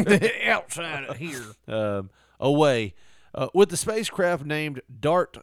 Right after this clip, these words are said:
Speaker 2: plowing into the small space rock at fourteen thousand miles per hour. Uh, scientists expected the impact to carve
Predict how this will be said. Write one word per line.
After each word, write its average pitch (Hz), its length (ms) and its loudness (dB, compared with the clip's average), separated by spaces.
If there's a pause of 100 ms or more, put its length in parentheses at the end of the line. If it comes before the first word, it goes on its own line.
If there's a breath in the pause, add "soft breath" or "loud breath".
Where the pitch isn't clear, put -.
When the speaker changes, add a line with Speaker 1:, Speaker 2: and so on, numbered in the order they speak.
(240)
Speaker 2:
plowing 190 640 -2
into 175 380 -6
the 147 100 -2
small 156 480 -2
space - 460 -6
rock 135 300 -2
at - 160 -12
fourteen 170 1080 -8 (400)
thousand 123 840 0
miles 131 340 -4
per 139 200 -4
hour. 92 380 -4 (520 soft breath)
Uh, - 160 -8
scientists 123 640 -4
expected - 640 -8
the 131 160 -6
impact 143 420 -4
to - 160 -18
carve 156 400 0